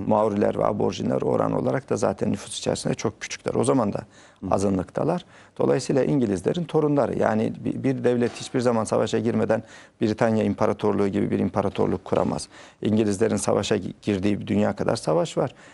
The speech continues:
Speaker 1: E, Kırım Savaşı'nda bizimle birlikte yer aldılar.
Speaker 2: Hı hı.
Speaker 1: Kırım'a biliyorsunuz asker çıkardılar. Geçtik onu Birinci Dünya Savaşı'nda kaç milyon İngiliz öldü? Bir bak-, bir bakılsın istatistiklere.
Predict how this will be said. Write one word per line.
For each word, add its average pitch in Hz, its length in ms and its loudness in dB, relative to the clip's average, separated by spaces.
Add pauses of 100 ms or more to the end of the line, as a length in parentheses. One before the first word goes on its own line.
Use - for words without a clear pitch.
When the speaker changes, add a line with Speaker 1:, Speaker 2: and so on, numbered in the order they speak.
(140)
Speaker 1:
E, 104 80 -2
Kırım 117 260 0
Savaşı'nda 113 500 -2
bizimle 113 320 0
birlikte - 380 -4
yer 170 160 2
aldılar. 147 480 -2 (180)
Speaker 2:
Hı 90 60 -12
hı. 92 140 -12
Speaker 1:
Kırım'a 92 300 0
biliyorsunuz - 440 -2
asker 143 300 2
çıkardılar. 95 500 -2 (320)
Geçtik - 300 -2
onu 113 180 2
Birinci 120 260 0
Dünya 151 200 2
Savaşı'nda 104 280 0
kaç - 240 -2
milyon 123 240 4
İngiliz 92 400 0
öldü? - 280 -4
Bir - 100 -2
bak-, - 300 0
bir 98 160 -2
bakılsın 104 400 0
istatistiklere. - 760 -4